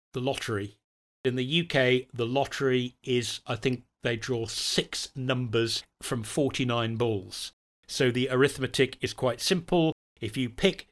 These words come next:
number, six numbers randomly, you have a one in fourteen, one for million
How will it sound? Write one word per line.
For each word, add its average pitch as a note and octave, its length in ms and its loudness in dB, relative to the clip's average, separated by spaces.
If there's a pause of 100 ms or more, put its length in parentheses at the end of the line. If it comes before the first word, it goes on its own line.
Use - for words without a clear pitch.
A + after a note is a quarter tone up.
(160)
number, C#3 380 0
six - 360 -2
numbers A#2+ 320 -2
randomly, B2 640 0 (120)
you A#2+ 120 -2
have B2 160 2
a A#2+ 60 -2
one E3 460 4 (200)
in C3 240 -2 (220)
fourteen, D#3 1120 0
one D#3 460 4
for C#3 500 2
million C#3 880 6